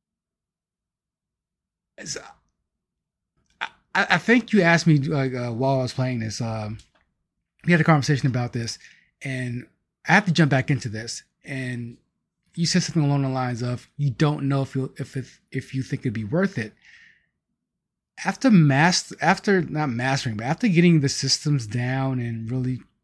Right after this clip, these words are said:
stringing those combos along, in the end, I don't know if I can say,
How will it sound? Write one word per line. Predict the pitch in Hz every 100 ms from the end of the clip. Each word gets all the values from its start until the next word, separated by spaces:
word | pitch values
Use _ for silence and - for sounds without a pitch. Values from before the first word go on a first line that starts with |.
| _
stringing | - - 151 143 127
those | 120
combos | 127 147 139 120
along, | 117 120 117 104 - - _ _ _ _ _
in | 175 160
the | 160
end, | 208 175
I | 147
don't | - 151 208 156
know | 139 185 185
if | 160 165
I | 160
can | 160 139
say, | - - 160 156 147 143